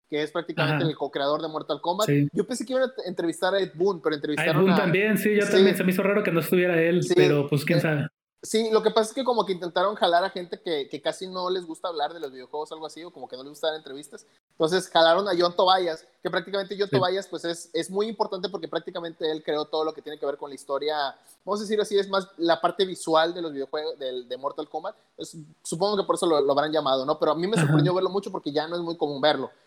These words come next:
Speaker 1: En lo personal,
Speaker 2: Sí, de
Speaker 1: o
Speaker 2: hecho,
Speaker 1: sea,
Speaker 2: yo creo
Speaker 1: ujú.
Speaker 2: que Ed Boon es diez veces más famoso que él, o
Speaker 1: Sí.
Speaker 2: sea, o más reconocible. Este,
Speaker 1: Sí.
Speaker 2: sí, yo a John Tobias nunca lo he visto en una,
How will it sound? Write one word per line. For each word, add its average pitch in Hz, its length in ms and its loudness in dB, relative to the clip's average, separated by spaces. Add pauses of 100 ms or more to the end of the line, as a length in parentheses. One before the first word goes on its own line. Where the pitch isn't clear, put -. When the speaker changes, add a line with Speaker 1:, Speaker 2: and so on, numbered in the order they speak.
(160)
Speaker 1:
En 135 100 -4
lo 135 80 0
personal, - 400 2
Speaker 2:
Sí, 214 60 6
de 185 100 4
Speaker 1:
o 185 60 2
Speaker 2:
hecho, 185 200 0
Speaker 1:
sea, 190 120 6 (180)
Speaker 2:
yo 165 160 2
creo 170 140 2
Speaker 1:
ujú. - 60 -2
Speaker 2:
que 190 140 2
Ed 156 120 2
Boon 185 240 6
es 180 420 -2
diez 156 420 2
veces 170 300 2
más 165 180 2
famoso 160 400 2
que 135 220 2
él, 180 220 4
o 185 40 0
Speaker 1:
Sí. 190 140 8
Speaker 2:
sea, 156 160 6
o 147 80 4
más 156 260 4
reconocible. 175 880 2 (420)
Este, 143 760 2
Speaker 1:
Sí. 170 240 2
Speaker 2:
sí, 156 60 4
yo 165 240 4
a 160 100 4
John 160 160 4
Tobias 165 380 4
nunca 165 260 6
lo 165 140 6
he - 20 6
visto 160 260 2
en 151 120 6
una, 143 600 4